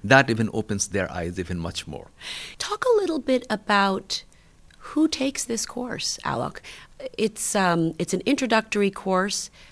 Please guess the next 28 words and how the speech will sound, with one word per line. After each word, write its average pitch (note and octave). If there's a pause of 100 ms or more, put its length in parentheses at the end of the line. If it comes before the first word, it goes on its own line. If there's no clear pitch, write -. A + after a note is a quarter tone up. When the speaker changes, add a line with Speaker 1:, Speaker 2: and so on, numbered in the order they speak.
(260)
Speaker 2:
but G3+
it's B3
in D#4
the C#4+
general B3+
education A3
curriculum G3+ (160)
sequence, F3+
right? F#3+
So G3+ (240)
any D#4
student C#4+
can E3+
take G3
this F#3
course. - (140)
Speaker 1:
Yes, G#2+
this A2+
is A2+
a G#2+
university G2+
core G#2
curriculum A#2
course, B2+
it's F#2+
a F#2
foundational F#2
course. -